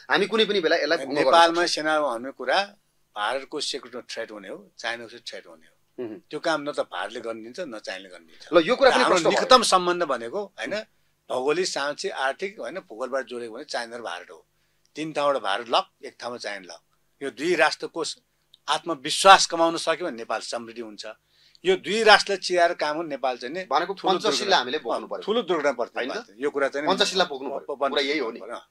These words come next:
Speaker 1: अब यो सँगै अर्को जनताकै बारेमा पनि यहाँलाई सोध्नुपर्छ मैले, छुटाउनु हुँदैन। गणतन्त्र आएको यो पहिलो सरकारले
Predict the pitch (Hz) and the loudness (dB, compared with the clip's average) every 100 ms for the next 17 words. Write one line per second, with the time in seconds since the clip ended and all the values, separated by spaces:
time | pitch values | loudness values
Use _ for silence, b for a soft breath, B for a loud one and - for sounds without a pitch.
0 | _ b b - 226 247 254 262 226 226 | _ b b -2 0 0 0 4 6 4
1 | 247 127 180 214 214 247 220 - 123 131 | 2 0 2 4 2 0 -4 -4 0 2
2 | 156 160 180 - - 165 143 104 113 113 | 0 0 -2 -6 -2 -2 -2 -8 -12 -12
3 | - 104 98 92 87 95 180 b b b | -12 -12 -12 -12 -14 -14 -14 b b b
4 | 131 135 117 82 82 107 190 _ _ _ | 0 2 0 -6 -10 -10 -12 _ _ _
5 | _ _ _ - 156 233 254 254 202 160 | _ _ _ 4 6 6 4 4 4 4
6 | 175 185 202 196 165 170 180 180 165 139 | 2 0 -4 -4 2 4 4 2 -2 0
7 | 139 131 160 | 2 2 0